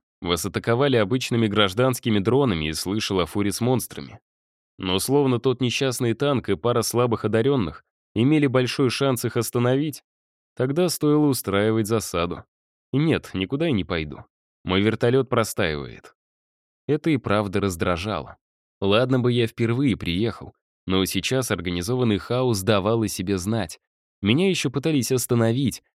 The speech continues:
вызывали кого-то по рации и уточняли. Но в итоге перестали тратить мое время. Сейчас никого знакомого из доступных людей не было. Не мешало бы расширить связи.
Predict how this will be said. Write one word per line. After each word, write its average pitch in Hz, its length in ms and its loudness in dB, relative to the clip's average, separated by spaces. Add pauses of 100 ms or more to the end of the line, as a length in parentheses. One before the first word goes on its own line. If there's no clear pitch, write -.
(120)
вызывали 92 520 0
кого-то 101 360 0
по 90 160 0
рации 98 560 -2
и 92 60 2
уточняли. 98 760 -2 (400)
Но 143 180 0
в 170 80 0
итоге 170 300 0
перестали 135 600 0
тратить 101 420 -2
мое 85 260 -2
время. 87 380 -6 (480)
Сейчас 147 480 0
никого 117 360 2
знакомого 107 600 2
из 101 140 0
доступных 104 560 -2
людей 104 320 2
не 131 180 0
было. 76 300 -10 (360)
Не 143 120 2
мешало 208 400 2
бы 190 120 2
расширить 147 560 -2
связи. 127 460 -4